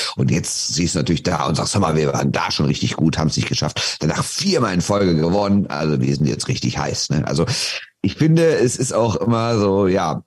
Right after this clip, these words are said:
man kann auch, ähm, im End-, man kann auch etwas anders bewerten durch etwas, was danach erst passiert, ne? Und das ist natürlich jetzt hier die Geschichte, die sie sich im deutschen Team erzählen.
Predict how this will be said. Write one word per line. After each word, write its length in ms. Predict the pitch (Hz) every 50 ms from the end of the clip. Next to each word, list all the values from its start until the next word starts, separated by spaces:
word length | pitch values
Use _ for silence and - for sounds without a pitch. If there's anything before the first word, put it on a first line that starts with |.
| _ _
man 400 | 90 92 95 90 104 110 101 -
kann 200 | - 127 131 -
auch, 380 | - 101 104 101 - - - -
ähm, 360 | 98 95 95 95 98 92 - -
im 120 | - 101 90
End-, 240 | - 113 117 -
man 240 | 85 - 80 95 98
kann 100 | - 143
auch 80 | 131 -
etwas 360 | 131 131 - 117 107 - - - - _
anders 340 | - 143 156 143 135 135 -
bewerten 720 | - 113 87 101 117 117 127 - - 120 120 120 120 -
durch 320 | - - - - 110 - -
etwas, 300 | 92 - - 95 98 90
was 100 | 95 -
danach 380 | - 98 98 101 104 101 -
erst 180 | - 92 90 -
passiert, 460 | - 90 - - - - - - -
ne? 100 | 107 110
Und 160 | 76 85 82
das 140 | 80 80 -
ist 140 | - - -
natürlich 420 | 90 76 - - 87 90 82 -
jetzt 240 | 92 85 - - -
hier 260 | - 98 98 98 92
die 160 | 87 78 80 73
Geschichte, 420 | 73 67 69 87 95 90 - 82
die 140 | 80 78 78
sie 140 | 73 76 80
sich 160 | 82 76 -
im 100 | 71 69
deutschen 320 | 69 73 76 71 - 78
Team 220 | - - 80 69 64
erzählen. 400 | 57 - - 87 90 95 92